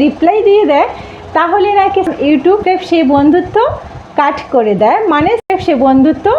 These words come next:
রাখতে দেয় না, যার কারণে আমি আটচল্লিশ ঘন্টা পর চলে আসব। তো এখানে আমার ডোটা কমপ্লিট হয়ে গিয়েছে এবং এটাকে আমি রেস্টে রেখে দেব। এইদিকে আমি মোগলাইয়ের যে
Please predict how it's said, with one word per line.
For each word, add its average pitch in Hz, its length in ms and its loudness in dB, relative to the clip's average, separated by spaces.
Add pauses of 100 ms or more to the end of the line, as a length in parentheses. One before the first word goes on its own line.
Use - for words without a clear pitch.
(240)
রাখতে 262 340 -4 (100)
দেয় 208 280 -2
না, 180 60 -6 (880)
যার 277 260 0
কারণে 349 260 2 (100)
আমি 330 140 0 (180)
আটচল্লিশ 330 560 0
ঘন্টা 311 320 2
পর 440 140 2 (260)
চলে 247 220 2 (120)
আসব। - 220 -8 (460)
তো 330 80 2 (180)
এখানে 359 280 0 (120)
আমার 381 200 -2 (140)
ডোটা 277 340 0 (180)
কমপ্লিট 262 480 0
হয়ে 359 220 2
গিয়েছে 370 360 0 (240)
এবং 294 200 0 (280)
এটাকে 311 340 0
আমি 330 140 2 (120)
রেস্টে - 360 0
রেখে 339 240 0
দেব। 339 140 2 (380)
এইদিকে 311 400 0 (300)
আমি 269 180 2 (180)
মোগলাইয়ের 285 520 2
যে 359 60 4